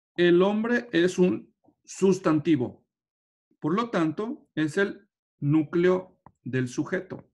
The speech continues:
¿Está claro? Pero si en lugar de decir el hombre, yo hubiera escrito o encontrado la oración que dice,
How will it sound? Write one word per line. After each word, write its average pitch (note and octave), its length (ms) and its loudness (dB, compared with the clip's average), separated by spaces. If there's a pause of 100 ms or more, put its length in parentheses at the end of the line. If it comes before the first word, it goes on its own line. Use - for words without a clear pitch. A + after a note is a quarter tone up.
(420)
¿Está D3+ 220 -10
claro? G#3+ 300 -2 (1040)
Pero F3+ 180 4
si F#3+ 220 -2
en F#3+ 80 2
lugar F#3+ 280 0
de C4+ 60 0
decir A#3+ 420 -4
el F3 220 4
hombre, D3+ 420 -2 (1300)
yo F3+ 480 0 (420)
hubiera E3+ 300 2
escrito F3 720 -4 (160)
o C#3 180 -2
encontrado C#3 580 -2
la D#3 120 0
oración C3+ 360 -4
que D3 120 -4
dice, C3 420 -8